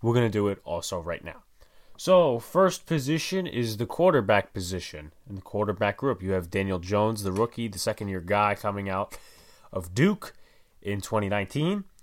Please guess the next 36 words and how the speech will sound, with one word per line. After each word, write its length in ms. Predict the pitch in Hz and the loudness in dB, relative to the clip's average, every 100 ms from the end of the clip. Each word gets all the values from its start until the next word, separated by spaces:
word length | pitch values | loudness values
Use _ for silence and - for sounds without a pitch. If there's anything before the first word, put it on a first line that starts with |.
| - - | -20 -4
Colt 220 | - 143 | 0 2
McCoy, 520 | 135 - 143 165 196 | 0 4 6 6 4
the 400 | 135 117 104 101 - - | 0 -2 0 -4 -8 -6
journeyman 460 | 107 147 143 135 | 2 4 4 2
backup 400 | 104 120 123 139 | 4 4 4 0
for 80 | 127 | 0
the 80 | 110 | 0
Browns, 720 | 95 113 120 123 139 147 - - - - - - | 2 2 4 4 2 -2 -10 -18 -20 -20 -20 -12
really 440 | - 113 110 104 - _ - | 0 2 2 -2 -6 _ -4
was 200 | 113 113 | 0 2
their 120 | 113 | 2
franchise 440 | 107 123 110 113 104 | 2 0 0 0 -2
Q 140 | 113 | -4
B. 180 | 104 107 | -4 -4
Then 280 | 98 107 101 | 0 0 2
they 160 | 98 | -2
got 320 | 90 98 101 - | 0 0 0 -2
rid 260 | 95 98 135 | -4 0 2
of 100 | 156 | 4
him. 240 | 170 180 - - _ _ - - - | 4 2 -2 -18 _ _ -20 -20 -10
Was 120 | 101 | -6
with 160 | 104 92 | -4 4
Washington 500 | 113 127 147 131 127 | 6 6 4 0 0
for 100 | 131 | 0
a 80 | 120 | 0
little 160 | 120 | 0
bit. 240 | 123 127 - _ - | 0 -2 -6 _ -10
Cooper 320 | - 175 139 | 2 2 2
Rush, 380 | 139 156 175 - | 6 6 6 2
the 140 | - 110 | -4 0
backup 500 | 120 123 131 131 - | 4 4 4 -6 -6
in 340 | 117 117 101 95 | -4 -4 -4 0
Dallas. 640 | 107 107 135 180 185 - - - _ _ _ _ - - - - _ - | 2 4 4 0 -4 -8 -14 -20 _ _ _ _ -20 -20 -20 -20 _ 2
Alex 380 | 127 135 - | 4 4 2
Tanney, 600 | - 143 143 156 190 180 - - | -2 2 4 6 4 0 -8 -14
the 440 | 110 117 113 101 | -4 -2 0 -2